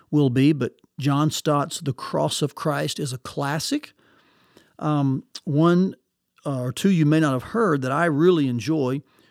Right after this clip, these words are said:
uh, one by Derek Thomas called How the Gospel Brings Us All the Way Home. A relatively short book, but I really enjoy it, uh, and I think you would too. How the Gospel Brings Us All the Way Home by Derek Thomas.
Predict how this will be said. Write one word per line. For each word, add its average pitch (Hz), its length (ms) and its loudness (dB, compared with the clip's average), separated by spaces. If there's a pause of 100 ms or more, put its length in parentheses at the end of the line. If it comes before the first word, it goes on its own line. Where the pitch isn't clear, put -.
(380)
uh, 127 80 -8
one 165 340 2
by 143 200 0
Derek 147 460 2 (120)
Thomas 190 680 -2
called 135 440 0
How 175 240 -2
the 196 100 2
Gospel 170 540 0
Brings 147 500 4
Us 131 220 0
All 143 320 0
the 170 100 2
Way 143 180 4
Home. 147 440 2 (800)
A 120 80 -4
relatively 147 420 2
short 160 380 0
book, 151 280 4
but 131 160 -8
I 156 160 0
really 147 300 4
enjoy 135 400 2
it, 131 100 -6 (280)
uh, 131 260 -10
and 139 100 -6
I 156 100 0
think 135 220 0
you 135 120 4
would 120 140 0
too. 131 240 2
How 147 320 -2
the 196 120 -2
Gospel 156 540 -2
Brings 143 440 2
Us 135 180 0
All 131 240 0
the 143 80 0
Way 170 140 4
Home 135 360 0
by 123 160 -4
Derek 123 360 -4
Thomas. 139 480 -2